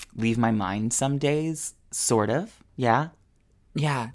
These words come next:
Speaker 2: Did, like, mine is just, like, it almost doesn't feel like it was a real thing that ever happened.
Speaker 1: Yeah.
Speaker 2: You know? Yeah.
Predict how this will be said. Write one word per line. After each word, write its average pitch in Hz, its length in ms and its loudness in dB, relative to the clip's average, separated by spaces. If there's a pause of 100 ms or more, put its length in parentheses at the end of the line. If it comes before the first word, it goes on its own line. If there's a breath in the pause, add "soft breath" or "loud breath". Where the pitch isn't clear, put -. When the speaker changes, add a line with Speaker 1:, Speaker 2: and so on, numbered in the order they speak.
(140)
Speaker 2:
Did, 160 280 4
like, 156 200 6
mine 147 320 6
is 185 120 0
just, 190 160 0
like, 175 160 4
it 135 60 4
almost 135 280 2
doesn't 147 300 0
feel 117 480 4
like 113 260 -2
it - 200 -2
was 120 180 0
a 113 60 -2
real 110 240 -2
thing 110 180 -2
that 107 140 -4
ever 104 260 -4
happened. 90 480 -8 (460 soft breath)
Speaker 1:
Yeah. 123 180 2
Speaker 2:
You 120 80 4
know? 113 340 0 (720)
Yeah. 127 320 -4